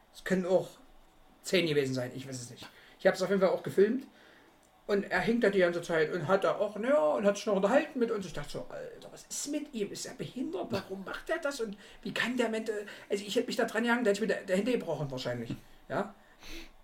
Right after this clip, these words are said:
Und er hing da ewig und hat so irgendwann runtergesprungen. Naja, und der, „Hm, wie komme ich jetzt wieder hoch?“ Da ist er hochgesprungen, hat sich festgehalten, hat sich wieder hochgezogen. Ja, nee, ist klar, das kann man mal machen, gell? Da war ich kurz, äh, war, also, aber alle, gell? Auch seine beiden Kumpels haben gesagt, „Alter, du Maschine.“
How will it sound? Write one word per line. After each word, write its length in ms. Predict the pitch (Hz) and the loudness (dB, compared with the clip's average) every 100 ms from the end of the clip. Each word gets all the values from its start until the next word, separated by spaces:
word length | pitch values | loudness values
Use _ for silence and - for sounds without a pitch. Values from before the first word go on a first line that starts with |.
| _ _ _ - | _ _ _ -4
Und 80 | 208 | 0
er 80 | 202 | 2
hing 160 | 262 | 4
da 100 | 247 | 4
ewig 400 | 226 208 202 196 | 4 2 2 2
und 60 | 180 | 2
hat 100 | 202 | 4
so 80 | 196 | 4
irgendwann 240 | 175 165 | 0 -2
runtergesprungen. 840 | 214 285 247 226 - 214 208 208 - - - - _ _ _ | -2 0 0 0 -2 -2 -2 -4 -16 -20 -20 -20 _ _ _
Naja, 240 | 202 233 233 | 4 8 8
und 100 | 202 | 6
der, 80 | 190 - - - | 0 -4 -20 -10
„Hm, 220 | 202 214 | -4 -2
wie 80 | 180 | 0
komme 160 | 196 214 | 2 2
ich 60 | |
jetzt 120 | 185 175 | 2 2
wieder 140 | 170 | 4
hoch?“ 120 | 269 | 4
Da 100 | 262 | 4
ist 80 | 196 | 4
er 80 | 208 | 6
hochgesprungen, 500 | 294 339 - 294 254 | 6 4 2 0 0
hat 80 | 240 | 2
sich 60 | |
festgehalten, 720 | - 240 - 196 202 180 180 170 | 0 0 0 6 8 8 2 -6
hat 80 | 170 | -4
sich 60 | |
wieder 80 | 170 | 2
hochgezogen. 460 | 165 156 151 135 131 - 117 - - - - - | 2 2 -4 -4 -6 -6 -8 -10 -20 -20 -20 -2
Ja, 160 | 175 | 2
nee, 120 | 214 247 | 4 8
ist 180 | 202 | 6
klar, 300 | - 190 170 | 8 8 8
das 340 | 226 - - - | 4 0 -8 4
kann 100 | 214 | 8
man 120 | 208 | 8
mal 80 | 165 | 8
machen, 260 | 143 123 | 4 0
gell? 160 | 117 214 508 - | 2 4 2 -2
Da 160 | - 269 | 4 6
war 100 | 285 | 6
ich 140 | 269 | 4
kurz, 360 | - 240 - - | 4 2 0 -6
äh, 1000 | - 208 196 190 180 - - - - - | -4 0 2 0 -6 -14 -20 -16 -10 2
war, 240 | 190 196 - | 6 6 6
also, 180 | 208 | 4
aber 220 | 190 202 165 | 6 6 8
alle, 200 | 208 139 | 6 6
gell? 140 | 156 | 2
Auch 100 | 202 | 2
seine 180 | - 208 | 2 4
beiden 220 | 196 190 | 4 6
Kumpels 280 | 262 262 262 | 6 6 2
haben 60 | |
gesagt, 320 | 220 202 175 143 | 2 2 2 0
„Alter, 360 | 165 180 - | -2 -4 -8
du 60 | 180 | -10
Maschine.“ 580 | 175 - 185 202 175 143 | -8 -6 -6 -6 -6 -4